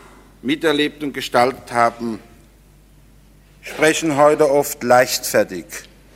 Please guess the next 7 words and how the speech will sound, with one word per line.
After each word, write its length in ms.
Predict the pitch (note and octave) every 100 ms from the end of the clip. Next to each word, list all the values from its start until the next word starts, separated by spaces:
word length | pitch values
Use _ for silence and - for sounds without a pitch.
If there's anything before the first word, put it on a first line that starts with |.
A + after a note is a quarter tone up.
| - - - -
über 280 | A#2 G#2
diese 360 | G2+ G#2+ F#2+ -
Zeit. 460 | - F#2 D2 - - - - _ - _ _ _ - _ _ _ _ -
Dies 160 | D3 C#3+
ist 240 | C#3 -
menschlich 680 | C#3 D3+ D#3 - D#3+ D3 -
verständlich, 1120 | - C3+ - - C3 D3 - D3+ D#3 - -